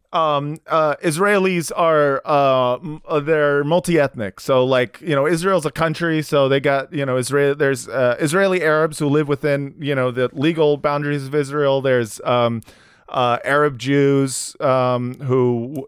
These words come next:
do not, in Israel, do not like being called Arab Jews. They like being called Iraqi or Moroccan. They just don't, there's some racial tensions there. But, um, uh, anyways,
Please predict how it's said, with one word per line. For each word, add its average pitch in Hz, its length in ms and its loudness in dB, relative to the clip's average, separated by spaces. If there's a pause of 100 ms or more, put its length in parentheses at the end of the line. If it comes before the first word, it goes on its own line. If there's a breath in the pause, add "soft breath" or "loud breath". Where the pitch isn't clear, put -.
(120)
do 131 160 0
not, 135 340 -2
in 143 220 0
Israel, 151 400 0
do 139 140 -2
not 135 180 0
like 131 200 -2
being 127 180 -2
called 127 280 0
Arab 127 280 0
Jews. 139 400 -2
They 120 160 0
like 117 220 0
being 113 160 -2
called 110 280 -4
Iraqi 170 720 -2
or 120 340 -2
Moroccan. 139 560 -2
They 139 100 0
just 123 180 -10
don't, 131 240 -4
there's 120 300 -2 (460 loud breath)
some 131 360 -4
racial 139 460 -2
tensions 135 440 -4
there. 127 220 0 (360 loud breath)
But, 151 240 2
um, 131 400 0 (880)
uh, 120 420 4 (720)
anyways, 156 500 0